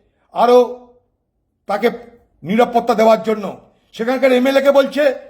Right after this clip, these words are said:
তৃণমূলের, "তোমরা থেকো না, আমরা দেখছি।" কেন? এটা পরিকল্পিতভাবে বিজেপি আর তৃণমূল একে অপরের লভ্যাংশ দেখে এটা করছে না তো?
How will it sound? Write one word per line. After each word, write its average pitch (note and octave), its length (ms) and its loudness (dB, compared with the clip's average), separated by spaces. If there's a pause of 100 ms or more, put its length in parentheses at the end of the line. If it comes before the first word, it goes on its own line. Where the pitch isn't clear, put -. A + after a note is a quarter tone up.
(160)
তৃণমূলের, C4 680 -4
"তোমরা A#3+ 380 -4 (220)
থেকো A#3 260 -2
না, A#3 80 2
আমরা A3 420 -2
দেখছি।" F#3+ 460 -10
কেন? C4 240 0 (1120)
এটা G#3 200 0
পরিকল্পিতভাবে A3 1120 -2 (340)
বিজেপি A#3+ 640 -2
আর A#3+ 100 2 (160)
তৃণমূল B3 500 0 (400)
একে A#3 400 -2 (100)
অপরের G3+ 400 -2
লভ্যাংশ F#3 540 -2
দেখে A#3 480 -2 (220)
এটা F#3 200 -8
করছে F3 400 -10
না D#3+ 140 -4
তো? G#3 540 -4